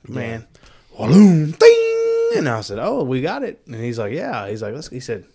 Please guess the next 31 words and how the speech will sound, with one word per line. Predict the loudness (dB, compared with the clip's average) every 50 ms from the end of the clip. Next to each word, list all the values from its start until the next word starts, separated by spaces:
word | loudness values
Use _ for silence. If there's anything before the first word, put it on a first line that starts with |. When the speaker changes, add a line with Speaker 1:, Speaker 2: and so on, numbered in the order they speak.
| _ _ _ _ _ _ _ _ _ _ _ _ _
Speaker 2:
"That | -12 -10
look | -10 -8
like | -6 -8 -8 -6
daylight | -6 -6 -4 -4 -4 -6 -6 -10 -14 _ _ _
through | -8 -4 -4
that | -4 -4 -4
target." | -4 -6 -6 -8 -10 -12 _ _
And | -20 -20
I | -18
said, | -16 -16 -14 -14
"Yeah, | -14 -12 -12 -12
it | -10
does, | -8 -8 -8 -6
don't | -6 -8 -8 -8 -10 -14
it?" | -16 -20 -18 -12
Speaker 1:
Uh, | -10 -8 -8 -8
yeah, | -6 -6 -6 -6
it | -6 -10
sure | -8 -6 -6 -4
does. | -4 -4 -4 -4 -4 -6 -8
Like, | -10 -10 -6 -6
Speaker 2:
We | -4 -2 0 0
went | 2 2 2
down, | 2 2 2
and | 2 0
I | -2 -2
mean, | -2 -4 -4 -4
there | -2 -2 -2
is | -2 -2
a | -2 -4
perfect | -2 -2 -4 -4 -4 -6 -10 -12